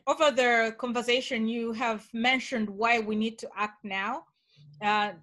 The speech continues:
is there anything you, you can add to what you've already said,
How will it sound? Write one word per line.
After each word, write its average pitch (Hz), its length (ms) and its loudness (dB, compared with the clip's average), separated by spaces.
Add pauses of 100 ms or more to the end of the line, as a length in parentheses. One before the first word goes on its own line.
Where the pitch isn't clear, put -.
(120)
is 233 160 -8
there 269 300 2
anything 269 520 0
you, 233 280 -4
you 226 240 -8
can 214 300 -6
add 240 260 -2
to 254 100 -8
what 208 280 -4
you've 202 140 -8
already 208 300 -2
said, 208 400 -2